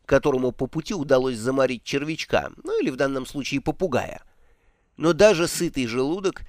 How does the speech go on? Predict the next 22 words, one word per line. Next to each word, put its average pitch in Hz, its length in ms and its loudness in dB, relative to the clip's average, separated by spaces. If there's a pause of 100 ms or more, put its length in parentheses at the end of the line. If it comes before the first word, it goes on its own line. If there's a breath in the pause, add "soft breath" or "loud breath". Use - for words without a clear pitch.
(160)
не 156 200 4
мог 180 260 4
бы 139 120 2
долго 135 400 0
выдерживать 123 760 0
эту 131 340 -4
изощренную 120 1000 -2
кулинарную 120 760 -2
пытку. - 500 -12 (640)
И 123 140 2
нянюшка, 160 520 2
и 113 140 0
Грибо, 196 500 2
как 143 320 2
загипнотизированные, 135 1400 -2
повернулись 135 720 0
следом 135 500 -4
за 120 160 2
огромным 117 540 0
подносом 123 640 -2
с 104 60 -8
бутербродами, 165 920 0